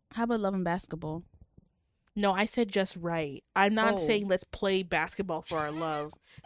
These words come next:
Speaker 2: Keep that ghetto <laughs> shit away from me. I'm so serious.
Speaker 1: Ghetto?
Speaker 2: <laughs> That is the pits of hell. Love and Basketball is actually a horrible romance book or movie. When you sit down and you think about it,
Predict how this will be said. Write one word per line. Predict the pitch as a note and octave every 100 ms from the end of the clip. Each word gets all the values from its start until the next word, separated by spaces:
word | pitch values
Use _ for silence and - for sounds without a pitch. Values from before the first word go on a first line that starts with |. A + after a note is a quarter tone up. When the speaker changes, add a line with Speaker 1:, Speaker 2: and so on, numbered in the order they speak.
| - -
Speaker 2:
Keep | D#4+ E4+
that | D4 G3 F#3
ghetto | G#3 A3 -
<laughs> |
shit | - - G#4+
away | A#3+ - G#4+ -
from | A#3
me. | A3+ G#3+
I'm | D4+ F#4
so | C#4 G3 G3
serious. | A3 - C5+
Speaker 1:
Ghetto? | - A#3 G#3 G3 F#3 F#3 F#3+ G3+
Speaker 2:
<laughs> | - C#5 - _
That | B4+ D#5 C#5+
is | A#4
the | F4+ D#4+ -
pits | A#4+ G#4+ F4
of | D#4 D#4
hell. | D#4 D4 A#3+ C4 - _ _ _ - - - -
Love | A#3 D4 D5 C#5+ B4+
and | A#3+
Basketball | A#3 C4 C#4 B3
is | G#3
actually | A3+ C4 F#3
a | -
horrible | A#3 G#3+ G3+ F3
romance | E3 F3 F3 E3 E3+ -
book | F3 D#3+ - _ - -
or | - G3
movie. | G#3+ G3+ F#3
When | F#3 G#3
you | A#3
sit | - C#4+ C#4
down | D4+ D4+
and | A#3
you | G3
think | - F3+ E3+ G#3+
about | A3 G#3+ C4
it, | D#4